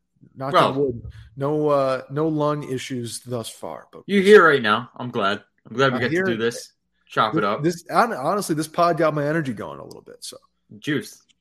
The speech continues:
Speaker 1: Shouts to you, N R D. That'll do it. Anything else before we jump?
Speaker 2: Nope.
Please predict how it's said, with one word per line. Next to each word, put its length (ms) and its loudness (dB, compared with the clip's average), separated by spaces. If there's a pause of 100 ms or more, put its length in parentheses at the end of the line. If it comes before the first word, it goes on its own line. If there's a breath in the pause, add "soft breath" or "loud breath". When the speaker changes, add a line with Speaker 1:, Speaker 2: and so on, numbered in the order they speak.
(140)
Speaker 1:
Shouts 300 0
to 100 -8
you, 140 -2
N 80 -8
R 100 -12
D. 200 -12
That'll 200 2
do 200 6
it. 100 0
Anything 380 -2
else 180 -2
before 260 -4
we 80 -2
jump? 260 -8 (380)
Speaker 2:
Nope. 320 4